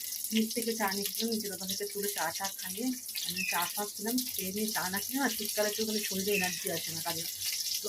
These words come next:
আমি কিন্তু রান্নাটা বসিয়ে দিয়েছি, এইমাত্রই রান্না বসালাম। <clears throat> যেহেতু শনিবার, এই যে শনিবার নিরামিষ। তো চলো, কী রান্না করছি ব্যাক ক্যামেরার সাথে শেয়ার করছি। ভিডিওটি ভালো লাগলে অবশ্যই লাইক, কমেন্ট, শেয়ার, সাবস্ক্রাইব করে প্লিজ চ্যানেলটিকে প্লিজ পাশে থেকো। চলো ব্যাক ক্যামেরা করি।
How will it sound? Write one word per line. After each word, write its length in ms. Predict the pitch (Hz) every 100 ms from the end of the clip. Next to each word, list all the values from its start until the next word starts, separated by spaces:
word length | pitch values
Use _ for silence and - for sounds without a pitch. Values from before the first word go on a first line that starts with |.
| -
আমি 160 | 208 247
কিন্তু 240 | 262 254
রান্নাটা 340 | 233 175 180 220
বসিয়ে 360 | 180 165 185 170
দিয়েছি, 220 | 156 156
এইমাত্রই 400 | 180 214 220 302
রান্না 260 | 262 175 180
বসালাম। 400 | 175 - 170 233 254 - - -
<clears throat> 300 | 262 262 214
যেহেতু 240 | 240 240 247 -
শনিবার, 420 | 214 247 196 170 - - - - -
এই 80 | 190
যে 80 | 220
শনিবার 440 | - 208 214 208 208
নিরামিষ। 480 | 202 175 170 202 247 - - - - -
তো 100 | - 208
চলো, 280 | 220 214 254
কী 100 | - 202
রান্না 260 | 175 170 185
করছি 260 | 190 - 226
ব্যাক 180 | 156 -
ক্যামেরার 300 | - 170 160
সাথে 140 | 196
শেয়ার 240 | - 208 208
করছি। 240 | 233 220 254
ভিডিওটি 360 | 208 196 202 214
ভালো 180 | 190 196
লাগলে 240 | 202 226 -
অবশ্যই 480 | - 196 226 - 285
লাইক, 220 | 220 185 -
কমেন্ট, 260 | 214 214 220
শেয়ার, 200 | 202 214 220
সাবস্ক্রাইব 400 | 165 - 220 220
করে 160 | 233 233
প্লিজ 180 | 220 214
চ্যানেলটিকে 420 | 170 165 - -
প্লিজ 240 | - 220 220
পাশে 200 | - -
থেকো। 200 | 165 160 160
চলো 180 | 196 202
ব্যাক 160 | 165 160
ক্যামেরা 260 | - 165 156
করি। 200 | -